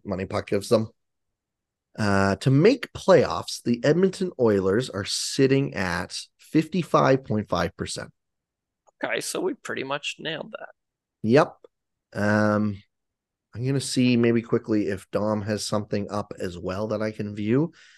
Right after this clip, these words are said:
Speaker 1: Uh, but yeah, like, th-, that's the point. It's like, but again, the,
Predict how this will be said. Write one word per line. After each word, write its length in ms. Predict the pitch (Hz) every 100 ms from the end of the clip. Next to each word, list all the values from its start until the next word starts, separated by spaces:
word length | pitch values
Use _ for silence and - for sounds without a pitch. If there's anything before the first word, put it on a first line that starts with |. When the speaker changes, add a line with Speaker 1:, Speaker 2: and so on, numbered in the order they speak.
| _ -
Speaker 1:
Uh, 240 | 92 90
but 160 | 87 233
yeah, 120 | 330
like, 180 | 147 180
th-, 180 | - 226
that's 200 | 285 -
the 80 | 254
point. 200 | 185 147
It's 120 | 147
like, 260 | 185 - _ _ _ _ _ _ _ _ _ _ _ _ _ _ _
but 240 | 233 247 -
again, 340 | 214 311 165
the, 280 | 147 180 190